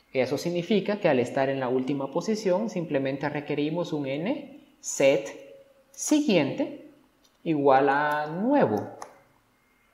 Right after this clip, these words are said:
Y entonces estamos colocando que el nuevo elemento que puede estar acá va a ser apuntado por el último.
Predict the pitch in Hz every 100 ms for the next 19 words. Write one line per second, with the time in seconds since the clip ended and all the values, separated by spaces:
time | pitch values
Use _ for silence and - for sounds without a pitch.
0 | _ - 135 131 131 156 139 131 127 139
1 | - 196 208 196 160 185 277 - - -
2 | 127 180 214 - - - - 143 131 143
3 | 143 147 170 220 240 202 165 165 311 -
4 | - - _ _ _ _ _ _ _ _
5 | 131 131 127 127 127 127 131 123 - -
6 | - _ _ - 151 151 165 165 226 214
7 | 208 165 220 302 - - - - 156 160
8 | 170 170 185 185 175 - 123 - 107